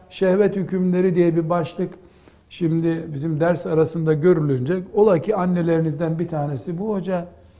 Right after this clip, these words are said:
ya böyle ahlaksız şeyleri de bu çocuklara nasıl anlattı ya? Hiç ne biçim?" Allah'tan yani kendi kızım da burada da,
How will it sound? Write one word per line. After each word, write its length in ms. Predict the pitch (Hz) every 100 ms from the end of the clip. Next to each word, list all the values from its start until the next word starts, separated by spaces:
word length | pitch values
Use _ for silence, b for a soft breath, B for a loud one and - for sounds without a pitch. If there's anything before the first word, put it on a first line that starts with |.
| b _ _
ya 180 | 143 131
böyle 140 | 196 214
ahlaksız 680 | 220 220 185 202 190 190
şeyleri 320 | - 190 185 180
de 80 |
bu 60 | 160
çocuklara 400 | 175 175 185 190
nasıl 200 | 185 156
anlattı 440 | 117 107 101 -
ya? 160 | 120 131
Hiç 180 | 143 151
ne 200 | 143 160
biçim?" 220 | 120 131 170 - _ _ _ _ _ _ _ _ _ 147
Allah'tan 560 | 160 175 - 208 196 - b b b b
yani 280 | 156 147 143
kendi 320 | 143 143 156
kızım 360 | 143 139 160 160
da 180 | 160 151
burada 300 | 160 202 214
da, 220 | 151